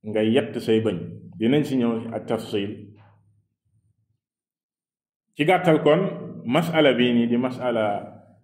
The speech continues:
euh, jokk kawar ak lépp lu aju ci loolee, ci wat ay kawar yi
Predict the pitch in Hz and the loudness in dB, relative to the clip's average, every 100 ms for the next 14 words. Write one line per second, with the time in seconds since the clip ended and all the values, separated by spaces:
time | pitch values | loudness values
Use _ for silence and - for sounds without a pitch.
0 | _ _ 104 101 104 135 135 113 113 104 | _ _ -6 -4 0 0 0 -2 2 2
1 | 101 - - - _ _ _ _ _ 104 | 2 -4 -16 -20 _ _ _ _ _ -6
2 | 107 139 123 123 117 110 - 107 104 98 | 0 0 0 -2 -2 -4 -6 -4 -2 0
3 | 110 120 113 - - - _ _ 113 110 | 0 -2 -6 -14 -20 -20 _ _ -6 -2
4 | 127 113 107 107 110 113 107 | -2 -2 -8 -6 -2 -2 -2